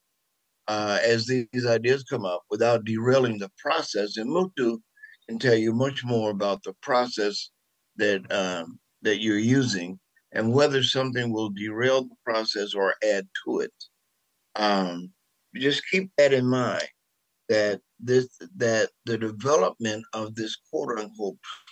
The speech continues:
plan is the beginning. So don't, so just, um,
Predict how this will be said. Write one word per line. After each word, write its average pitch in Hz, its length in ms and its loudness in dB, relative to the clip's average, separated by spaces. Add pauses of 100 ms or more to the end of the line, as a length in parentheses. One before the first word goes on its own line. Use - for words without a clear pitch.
plan 90 520 -6 (800)
is 131 300 4
the 139 100 -6
beginning. 127 680 0 (720)
So 104 60 -2
don't, 123 320 0 (640)
so 113 200 2
just, 127 340 -2 (560)
um, 98 580 -4